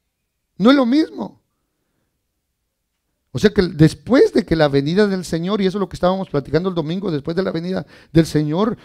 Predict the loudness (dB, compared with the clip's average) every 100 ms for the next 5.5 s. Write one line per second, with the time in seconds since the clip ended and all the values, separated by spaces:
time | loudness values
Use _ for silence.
0 | _ -4 0 0 0 0 0 2 0 -2
1 | 0 2 0 0 -2 0 0 -2 -4 -10
2 | -6 -2 -2 -2 0 0 0 -2 -2 -4
3 | -4 -4 -6 -8 -12 -8 -6 -4 -4 -6
4 | -14 _ _ -4 -2 0 -2 0 0 -2
5 | -2 0 -2 -4